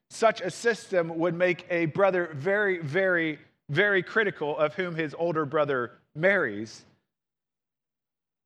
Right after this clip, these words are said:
But from this law creates this fantastic scenario that the Sadducees lay out to try to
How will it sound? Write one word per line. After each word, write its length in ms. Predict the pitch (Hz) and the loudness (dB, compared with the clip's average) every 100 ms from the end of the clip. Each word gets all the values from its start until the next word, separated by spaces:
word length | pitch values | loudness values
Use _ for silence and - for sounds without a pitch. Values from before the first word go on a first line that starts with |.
| _ _ _ _ _ _ - _ _ _ _ _ _ - | _ _ _ _ _ _ -20 _ _ _ _ _ _ -10
But 260 | 143 175 - | 0 0 4
from 180 | 214 214 | 2 2
this 220 | 190 196 | 0 4
law 200 | 196 190 | 4 4
creates 360 | - 180 165 | 0 -2 -2
this 180 | 175 160 | -4 -6
fantastic 720 | - 160 - 185 180 - 170 | -6 -6 -6 -4 -4 -4 -10
scenario 580 | - 170 156 156 139 123 | -8 -2 0 2 2 -2
that 200 | 123 123 | -2 -4
the 60 | 139 | -6
Sadducees 640 | - 151 143 135 143 120 | -2 -2 -2 -8 -10 -6
lay 220 | 135 139 | -2 2
out 160 | 135 131 | 0 -2
to 60 | |
try 260 | 135 - 160 | -10 -2 -2
to 180 | 143 | -2